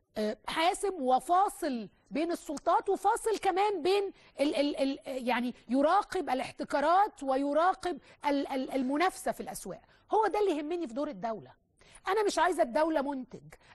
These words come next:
أنا مش عايزة الدولة منافس، أنا مش عايزة الدولة، ما بتكلمش على أنا، بتكلم كالمواطنين يعني. مش عايزين الدولة منتج ولا منافس ولا مورد، إحنا عايزين الدولة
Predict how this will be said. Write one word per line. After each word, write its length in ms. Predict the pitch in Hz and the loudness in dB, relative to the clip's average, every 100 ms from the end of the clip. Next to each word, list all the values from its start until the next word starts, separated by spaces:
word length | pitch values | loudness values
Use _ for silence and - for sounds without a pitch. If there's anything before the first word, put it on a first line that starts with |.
| 349 | 0
أنا 200 | 381 403 | 2 2
مش 120 | 359 | 2
عايزة 240 | 349 359 | 2 2
الدولة 400 | 277 311 320 302 | 2 2 2 2
منافس، 600 | 269 269 277 247 165 - - - - | 0 -2 -4 -6 -12 -18 -18 -8 -2
أنا 180 | 381 | 0
مش 160 | 381 - | 0 2
عايزة 280 | 311 370 349 | 2 4 2
الدولة، 460 | 240 330 349 349 - | 2 2 2 0 -2
ما 100 | 226 | -4
بتكلمش 380 | 247 294 330 - | -2 -2 -2 -2
على 200 | 233 254 | 0 0
أنا، 240 | 294 302 | 0 0
بتكلم 400 | 220 - 277 294 | -4 -2 0 0
كالمواطنين 800 | 240 240 226 262 277 269 269 302 208 | 0 -2 0 0 0 0 -2 -2 -4
يعني. 260 | 185 151 _ _ - - - | -8 -14 _ _ -20 -10 -2
مش 200 | 339 359 | 0 2
عايزين 400 | 339 277 339 381 | 0 2 0 0
الدولة 440 | 247 330 349 330 | 2 2 4 2
منتج 480 | 294 320 254 226 185 | 0 -6 -6 -6 -2
ولا 200 | 240 247 | 0 0
منافس 640 | 262 277 330 302 240 - | 0 0 0 0 -4 -4
ولا 240 | 233 240 247 | 0 2 2
مورد، 680 | 247 269 320 320 214 156 - - _ _ _ _ _ | 2 0 0 0 -6 -8 -18 -20 _ _ _ _ _
إحنا 220 | 294 262 311 | -4 -2 -2
عايزين 380 | 277 240 349 | 0 2 2
الدولة 540 | 349 208 294 330 311 | 0 0 2 2 2